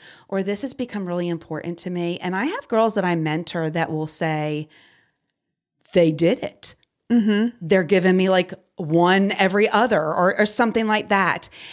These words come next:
Speaker 1: And so it's just, you can do it tactfully and lovingly. And, um, so, yeah,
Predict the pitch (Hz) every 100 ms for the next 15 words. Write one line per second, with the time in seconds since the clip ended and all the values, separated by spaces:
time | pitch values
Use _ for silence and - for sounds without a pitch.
0 | - - 240 240 240 269 240 226 - 254
1 | - 247 - 240 381 392 415 349 226 262
2 | 247 - - 185 190 - - 202 202 202
3 | 208 175 170 170 170 175 180 185 185 185
4 | 185 185 185 - - - - 180 175 175
5 | 180 170 160 151 151 151 151 - - 208
6 | 185 180 170 185 - - 202 147